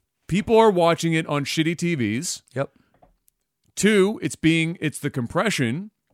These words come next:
Speaker 1: for broadcast television.
Speaker 2: Yep.
Speaker 1: And three, even if they have a T V, they're not calibrated appropriately.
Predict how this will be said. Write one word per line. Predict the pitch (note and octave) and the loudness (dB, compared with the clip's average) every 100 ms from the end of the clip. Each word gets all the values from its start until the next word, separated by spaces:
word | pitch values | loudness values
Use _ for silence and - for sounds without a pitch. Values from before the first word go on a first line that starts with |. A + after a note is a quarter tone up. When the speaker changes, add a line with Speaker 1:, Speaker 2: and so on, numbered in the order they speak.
| _ _ _ _ _ - _ | _ _ _ _ _ -20 _
Speaker 1:
for | - C3 | -4 -2
broadcast | A2+ C#3+ D3+ C#3+ D3 D3 | 2 2 2 0 -2 0
television. | C3 A#2 G2+ G2+ A#2 E3 | 0 0 -2 -4 -6 -6
Speaker 2:
Yep. | G#2 A#2+ - _ _ _ - | -4 -4 -6 _ _ _ -6
Speaker 1:
And | C3+ A#2+ | -4 -4
three, | - B3 A#3 F3+ G#3 F3 | -2 0 2 0 -4 -8
even | E3+ G#3 G#3+ | -4 -2 0
if | G#3 - | -2 0
they | F3+ | 0
have | E3 F3+ D#3+ | 2 0 -2
a | |
T | C#3 E3 | -4 -4
V, | D3 E3+ E3 | -2 0 0
they're | C3 | 0
not | C#3+ C#3+ | -2 -4
calibrated | - F3 G#3+ D#3+ C3 B2+ A2 G2 - | -6 -4 -2 0 0 0 -2 -6 -10
appropriately. | A2 A2+ A2 G#2+ F#2+ F#2 - | -6 -4 -4 -6 -8 -8 -12